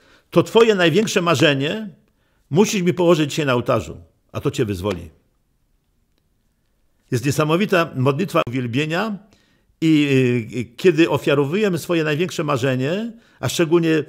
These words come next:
czy choroby, y, czy, czy jakie nasze większe problemy kładziemy na ołtarzu. Jeden z najpiękniejszych momentów w czasie Eucharystii to jest procesja z darami. Co przyniosłeś, co położyłeś na tym ołtarzu,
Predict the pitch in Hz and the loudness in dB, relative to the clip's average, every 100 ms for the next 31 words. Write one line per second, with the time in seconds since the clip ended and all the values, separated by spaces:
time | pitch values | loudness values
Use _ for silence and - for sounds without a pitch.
0 | - _ _ 127 117 - 214 185 160 151 | -10 _ _ -16 -10 0 2 4 4 2
1 | 131 143 143 143 135 - _ - 147 123 | 2 2 2 -2 -10 -20 _ -2 0 0
2 | - 185 139 190 175 175 165 175 151 - | 4 4 4 4 4 2 0 0 -2 -2
3 | 160 175 143 156 151 151 - - 175 151 | -2 0 0 0 0 -2 -8 0 2 4
4 | 170 147 139 135 170 123 95 - _ _ | 2 2 2 2 0 0 -4 -10 _ _
5 | _ _ - 220 247 220 165 175 220 214 | _ _ 2 4 4 4 2 2 0 0
6 | 208 190 208 196 190 180 175 170 - 202 | 0 2 2 4 2 2 2 2 0 -2
7 | - 135 180 170 156 208 - 147 160 151 | -2 0 -2 0 0 0 0 0 0 0
8 | 135 104 - - - - 269 311 - 202 | 0 -2 -8 -18 -12 2 4 4 2 2
9 | 180 208 214 175 165 214 - - _ _ | 4 2 2 0 0 -2 -6 -14 _ _
10 | _ _ _ _ _ - 285 294 254 202 | _ _ _ _ _ -2 0 4 6 6
11 | 143 233 220 - 190 196 185 170 180 170 | 6 4 4 4 0 0 0 0 2 0
12 | 131 214 302 | 2 -2 -4